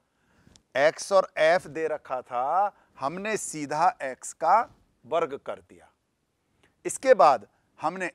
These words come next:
एफ़ एक्स निकाला और एफ़ एक्स का वर्ग, यानी एफ को एक्स से भी गुणा किया और एफ को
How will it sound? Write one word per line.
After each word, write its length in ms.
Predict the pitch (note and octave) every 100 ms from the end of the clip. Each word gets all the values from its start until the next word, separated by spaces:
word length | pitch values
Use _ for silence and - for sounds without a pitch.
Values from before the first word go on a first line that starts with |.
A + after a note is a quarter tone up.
| -
एफ़ 300 | A2+ G2+ A#2
एक्स 340 | A2+ - -
निकाला 640 | E3+ F3 G3+ G3+ B3 F3+ - _ _ _ _ -
और 440 | C#3 D#3 A3 B3 _ _ _ -
एफ़ 480 | D3 E3 F#3+ - _ _ C3
एक्स 340 | C3+ B2+ -
का 480 | - C3 C3 F3 G#3+ _ _
वर्ग, 340 | G#2+ A#2 G2 F2+
यानी 280 | A#2+ D3 E3 -
एफ 280 | C3+ C3+ C3+
को 440 | - F#3+ A3 A#3+ _ _ _ -
एक्स 380 | B2+ B2 - C3
से 200 | D#3+ D#3
भी 140 | F#3
गुणा 280 | D#3 F3+ G3
किया 380 | - G#3 B3+ - _ _ _ _ _ _ _ _ D#3+
और 200 | E3 -
एफ 280 | C#3+ C#3+ -
को 540 | - E3+ G#3+ C4 -